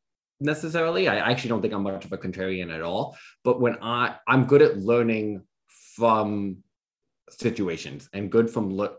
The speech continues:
at learning from other people's situations. And I think that's relevant because I can learn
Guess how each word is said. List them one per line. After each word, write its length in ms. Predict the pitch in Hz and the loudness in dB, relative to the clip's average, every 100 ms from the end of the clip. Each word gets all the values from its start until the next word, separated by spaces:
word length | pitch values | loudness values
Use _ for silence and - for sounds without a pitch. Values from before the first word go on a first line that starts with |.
| - | -6
at 200 | 98 95 | -6 -4
learning 680 | 98 110 110 101 95 87 - _ - - - | -2 0 0 -2 -4 -6 -12 _ -20 -10 -2
from 540 | 107 95 92 87 85 _ _ - | 0 0 -4 -8 -12 _ _ -8
other 220 | 101 95 | -6 -6
people's 340 | - 95 92 | -8 -10 -8
situations. 640 | 98 - 85 85 - 73 - - | -8 -8 -8 -8 -10 -16 -16 -12
And 220 | 101 - _ _ - 107 - - | -12 -12 _ _ -18 -16 -10 -4
I 140 | 107 | 0
think 160 | 135 139 | 0 2
that's 180 | 120 | 0
relevant 580 | 101 117 156 139 113 110 | 0 0 2 2 2 -2
because 480 | 107 - 101 95 90 - | -8 -6 -2 -2 -4 -6
I 400 | 98 95 98 - | -4 -2 -2 -4
can 160 | 95 90 | -8 -8
learn 760 | 90 101 107 107 107 104 101 | -6 -2 0 2 0 -4 -8